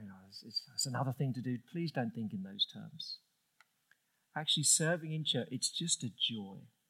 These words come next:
God has given you gifts to serve others. If you're not doing that, you're really missing out on what God is wanting you to do. It gives you a stake in what church is about.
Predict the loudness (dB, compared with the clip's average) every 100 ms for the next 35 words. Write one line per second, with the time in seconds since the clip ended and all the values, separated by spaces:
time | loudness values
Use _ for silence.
0 | _ _ _ _ _ _ _ _ _ _
1 | -10 -2 0 0 -2 0 0 2 0 0
2 | -4 -6 -4 -2 -4 -8 _ _ _ -4
3 | -2 0 0 0 -2 -4 -8 -10 -12 _
4 | _ -12 -4 0 2 2 0 -2 0 2
5 | 2 0 -4 -4 -4 -4 -6 -4 -2 -2
6 | -2 0 0 -2 -4 -4 -6 -6 -10 -4
7 | -4 -4 -6 -6 -6 -6 -6 -8 -8 -12
8 | -14 _ _ _ _ _ _ _ _ _
9 | _ _ -2 0 0 0 4 4 4 2
10 | 0 -2 -2 -4 -4 -2 0 0 0 -2
11 | 0 0 0 -2